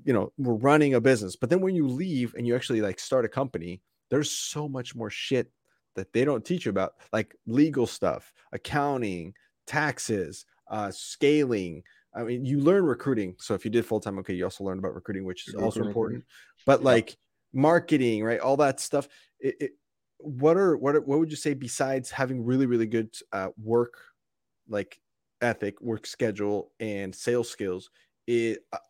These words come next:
Speaker 1: of those things that I talked about, what, what do you think are some of the most important things, or, or where do you see people fail most often? Where it's like, "Oh man, you, you, like, legally, you need to have your stuff together," or whatever. Like, what, what are
Speaker 2: For
Speaker 1: some
Speaker 2: sure.
Speaker 1: tips on, on that aspect?
Speaker 2: Yeah, yeah. Like,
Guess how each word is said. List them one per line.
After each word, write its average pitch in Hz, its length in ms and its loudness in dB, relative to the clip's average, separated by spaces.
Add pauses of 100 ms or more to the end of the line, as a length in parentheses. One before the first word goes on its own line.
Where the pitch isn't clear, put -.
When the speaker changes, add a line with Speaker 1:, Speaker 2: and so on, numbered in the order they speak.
(100)
Speaker 1:
of 120 200 0
those 147 280 4
things 143 180 -2
that 123 80 4
I 110 60 2
talked 127 340 -4
about, 104 280 0
what, 123 280 2
what 131 100 -2
do 135 60 2
you 131 40 -2
think 131 180 -4
are 120 100 4
some 120 200 -2
of 117 60 0
the 113 60 -2
most 107 200 -6
important 101 380 -6
things, 107 220 -4
or, 98 140 -4 (200)
or 117 120 6
where 135 240 6
do 131 80 2
you 127 100 2
see 123 180 -4
people 117 260 -6
fail 117 360 4
most 104 340 -4
often? 95 500 -2
Where 95 140 -2
it's 92 100 -8
like, 95 160 -4
"Oh 110 160 2
man, 107 340 -4 (180)
you, 123 300 -2
you, 120 260 -4 (120)
like, 90 160 -6 (420)
legally, 156 680 2
you 123 100 0
need 135 120 0
to 113 60 -2
have 120 200 -6
your 107 80 -10
stuff - 260 -8
together," 87 460 -8
or 110 80 -2
whatever. 104 260 2
Like, 95 180 -6
what, 120 300 4
what 123 160 4
are 123 40 4
Speaker 2:
For 107 60 -2
Speaker 1:
some 117 120 0
Speaker 2:
sure. 113 60 0
Speaker 1:
tips - 280 -2
on, 101 240 -4
on 107 180 -4
that 104 320 -4
aspect? 95 360 -6
Speaker 2:
Yeah, 107 200 8
yeah. 107 120 2 (1040)
Like, 156 140 6